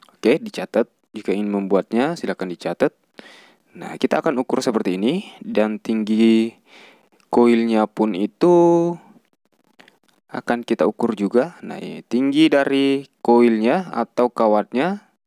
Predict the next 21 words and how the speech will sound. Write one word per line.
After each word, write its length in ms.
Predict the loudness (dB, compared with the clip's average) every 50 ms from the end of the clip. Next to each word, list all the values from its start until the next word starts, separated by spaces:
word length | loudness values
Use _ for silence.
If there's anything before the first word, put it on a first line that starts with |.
| _ _
seperti 480 | -10 -8 -6 -4 -4 -2 -2 -2 0
ini, 240 | 0 0 0 0 -2
satu 280 | -2 -4 -2 0 0 0
senti, 360 | 2 2 0 2 2 2 2
ya. 180 | 2 0 -2 -6 _ _ _ -20 -20 -20 -20 -20 -20 -20 -18 -8
Dan 220 | -2 0 0 0 0 0
tinggi 280 | 0 0 2 2 2
dari 320 | 2 2 2 4 2 2 2
spoolnya 880 | 0 -2 -2 0 2 2 2 2 0 0 0 -2 -6 -8 -12 -14 -18 -20 _ _
sampai 320 | -8 -4 -4 -4 -2 -2 -2
sini. 300 | -2 0 0 -2 -2 -4 -8 _ _ _ _ _ _ _ _ _ _ _ _ _ _ _ _ _ _ _ _ _ -18 -16
Nah, 360 | -16 -16 -16 -18 -20 -20 -16 -10
seperti 400 | -6 -4 -4 -2 0 2 4 4
ini, 120 | 4 4 2
teman-teman. 400 | 0 -2 -2 -2 -4 -6 -6 -6
Ini 200 | -2 0 0 0
akan 240 | 2 0 -2 -2 -2
kita 360 | -4 -2 0 0 2 0 0
jadikan 440 | 0 -2 -2 -2 -2 -2 -4 -2 0
contoh 320 | 0 0 0 2 0 0 0
nanti. 360 | -2 -6 -4 -4 -4 -6